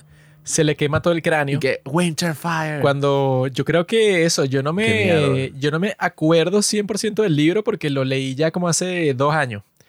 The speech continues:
Speaker 1: Pero lo que me acuerdo es que, claro, Pennywise, como eran adultos, estos tipos que estaban volviendo para el pueblo, los sustos eran distintos.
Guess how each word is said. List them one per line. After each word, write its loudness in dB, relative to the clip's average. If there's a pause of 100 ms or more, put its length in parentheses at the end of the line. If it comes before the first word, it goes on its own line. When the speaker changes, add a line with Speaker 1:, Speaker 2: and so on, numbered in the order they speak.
(680)
Speaker 1:
Pero 4
lo 2
que -2
me 0
acuerdo 2
es 2
que, -4
claro, 0 (220)
Pennywise, 2
como 0
eran 0
adultos, 4
estos -2
tipos -4
que 0
estaban 0
volviendo 0
para 2
el -2
pueblo, 0
los 0
sustos 0
eran 0
distintos. -6